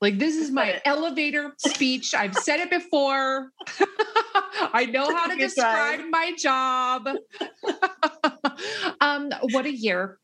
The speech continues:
Speaker 1: for everybody. What a year for you. When you were studying emerging infectious diseases, did you ever think to yourself, "Someday there'll be a pandemic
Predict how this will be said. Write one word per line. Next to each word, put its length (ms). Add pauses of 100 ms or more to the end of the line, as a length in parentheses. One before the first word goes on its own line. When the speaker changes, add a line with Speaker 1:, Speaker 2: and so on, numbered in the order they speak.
(300)
Speaker 1:
for 120
everybody. 500
What 160
a 60
year 140
for 160
you. 420 (380)
When 160
you 120
were 140
studying 840
emerging 520
infectious 540
diseases, 540
did 240
you 80
ever 160
think 240
to 80
yourself, 360 (1000)
"Someday 300
there'll 160
be 120
a 60
pandemic 600